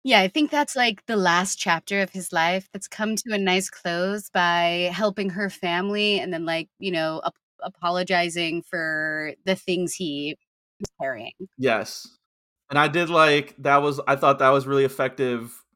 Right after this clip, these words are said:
Speaker 2: more so than the first, where, you know, in the first, he's opening up to the kid about what happened to his son. You find out that he had cancer and he left.
Speaker 1: 'Cause he couldn't watch.
Speaker 2: And, you know, that's the,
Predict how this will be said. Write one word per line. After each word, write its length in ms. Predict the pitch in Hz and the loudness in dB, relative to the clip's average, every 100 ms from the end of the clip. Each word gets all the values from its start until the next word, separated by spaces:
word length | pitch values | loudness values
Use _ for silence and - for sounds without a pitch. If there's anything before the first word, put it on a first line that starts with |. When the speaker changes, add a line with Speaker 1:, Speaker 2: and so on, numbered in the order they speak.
| - | -8
Speaker 2:
more 300 | 127 127 131 | -2 0 0
so 280 | - 123 120 | 0 0 0
than 120 | 117 | -2
the 80 | 110 | -2
first, 420 | 131 120 113 - | 2 2 0 -2
where, 440 | 117 110 110 110 _ _ - | -2 0 -2 -4 _ _ -6
you 80 | 135 | -2
know, 80 | 127 | -2
in 60 | |
the 60 | 123 | -2
first, 360 | - 123 120 | 2 4 4
he's 140 | 135 123 | -2 -2
opening 320 | 123 123 123 | -2 0 -2
up 120 | 120 | -2
to 80 | 123 | -2
the 80 | 120 | -6
kid 240 | - 123 120 | -2 0 2
about 280 | 113 110 107 | 4 4 4
what 80 | 117 | 0
happened 280 | 117 117 | -2 -2
to 80 | 123 | -6
his 140 | 107 - | -6 0
son. 520 | 139 127 123 131 127 - | 2 2 0 -4 -8 -12
You 80 | 131 | -4
find 300 | 131 123 117 | 0 2 4
out 260 | 117 123 120 | 4 2 0
that 100 | 113 | -2
he 80 | |
had 180 | 113 107 | -2 -4
cancer 600 | - 131 123 135 123 117 | -4 -4 -4 -2 0 0
and 100 | 113 | -2
he 80 | 110 | -2
left. 460 | 107 117 117 - - | 0 2 2 -2 -10
Speaker 1:
'Cause 120 | 175 | -10
he 60 | 160 | -6
couldn't 320 | 175 180 170 | -6 -4 0
watch. 560 | 160 165 165 - - _ - | 4 4 2 -4 -16 _ -6
Speaker 2:
And, 200 | 120 117 | -2 0
you 60 | 117 | 0
know, 140 | 110 | 2
that's 240 | 117 117 | 2 2
the, 200 | - 127 | 2 2